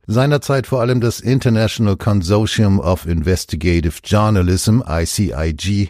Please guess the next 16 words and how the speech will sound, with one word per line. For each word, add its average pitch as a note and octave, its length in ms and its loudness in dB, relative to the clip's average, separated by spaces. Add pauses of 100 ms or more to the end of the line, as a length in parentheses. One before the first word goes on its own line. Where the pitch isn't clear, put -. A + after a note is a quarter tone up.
beide G2 260 2
mit G2 160 2
Sitz - 240 -2
in F2 140 -2
den D2+ 160 -2
U D2+ 120 -4
S C#2+ 160 -6
A. - 300 -4 (360)
Auch B2+ 220 0
hier D3 280 0
achte B2 260 0
man G2+ 200 2
wieder G2 220 0
auf F2+ 160 -4
die - 100 -6
Namen. F#2 540 0